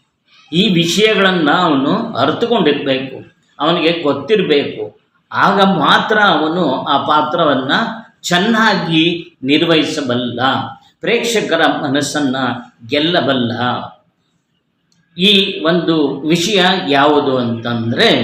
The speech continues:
ಚತುರ್ವಿಧವಾದಂತಹ ಅಭಿನಯ.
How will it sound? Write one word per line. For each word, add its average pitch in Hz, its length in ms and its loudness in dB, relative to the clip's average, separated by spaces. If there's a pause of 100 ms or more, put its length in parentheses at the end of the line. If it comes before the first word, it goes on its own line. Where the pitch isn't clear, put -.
(420)
ಚತುರ್ವಿಧವಾದಂತಹ 151 1500 0 (540)
ಅಭಿನಯ. 135 500 0